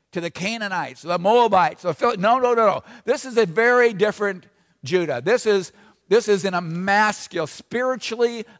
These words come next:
emasculated people who are angry at their countrymen because their countrymen are driving out the enemy.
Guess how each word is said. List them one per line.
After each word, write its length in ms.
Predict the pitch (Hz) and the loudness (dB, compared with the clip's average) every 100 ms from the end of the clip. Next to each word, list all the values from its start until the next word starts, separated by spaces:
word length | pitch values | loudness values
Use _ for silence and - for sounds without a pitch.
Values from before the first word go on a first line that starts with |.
| - | -8
emasculated 1300 | 165 175 190 196 196 - - 196 185 180 180 175 - _ _ - | -6 -2 2 2 0 -6 -6 0 2 2 -2 -6 -10 _ _ -6
people 580 | 180 175 - 107 - - _ _ _ _ _ _ | -2 -2 -4 -12 -12 -20 _ _ _ _ _ _
who 140 | - 180 | 0 2
are 140 | 202 | 2
angry 880 | 180 180 226 247 202 131 110 143 160 - _ _ _ _ _ - | 0 2 2 0 -6 -6 -6 -8 -12 -16 _ _ _ _ _ -2
at 160 | 160 | -2
their 120 | 170 | -2
countrymen 840 | 160 - 233 214 160 120 113 - 127 _ _ _ _ _ | -4 -2 -2 -2 -10 -10 -14 -16 -20 _ _ _ _ _
because 360 | 156 185 196 170 | -2 2 2 2
their 120 | 185 | -4
countrymen 920 | - 214 262 233 175 127 120 117 147 - _ _ | -4 -4 -4 -4 -10 -8 -10 -12 -14 -18 _ _
are 140 | 160 170 | -2 0
driving 460 | 156 185 180 175 | 2 4 4 2
out 340 | 151 139 143 - _ _ | -2 -2 -2 -6 _ _
the 160 | 135 151 | -4 -2
enemy. 360 | 143 113 95 | -2 -6 -14